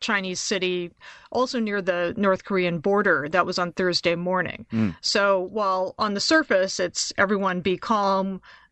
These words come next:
Speaker 1: there are contingency plans being made on the fringes nonetheless.
Speaker 2: So has that news of tanks and armored vehicles, uh,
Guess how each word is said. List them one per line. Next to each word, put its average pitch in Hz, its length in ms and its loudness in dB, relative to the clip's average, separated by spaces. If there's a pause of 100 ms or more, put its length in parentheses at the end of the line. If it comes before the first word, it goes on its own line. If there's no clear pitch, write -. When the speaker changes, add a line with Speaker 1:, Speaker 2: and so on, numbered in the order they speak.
(220)
Speaker 1:
there 196 300 2
are 185 80 2
contingency 214 720 -2
plans 185 420 0
being 175 240 0
made 175 380 2
on 170 140 -2
the 160 60 -6
fringes 170 480 -4
nonetheless. 165 680 -2 (240)
Speaker 2:
So 123 220 6
has 113 160 10
that 113 180 8
news 113 340 6
of 95 260 2
tanks 117 320 0
and 107 100 2
armored 104 240 4
vehicles, 107 580 0
uh, 107 140 0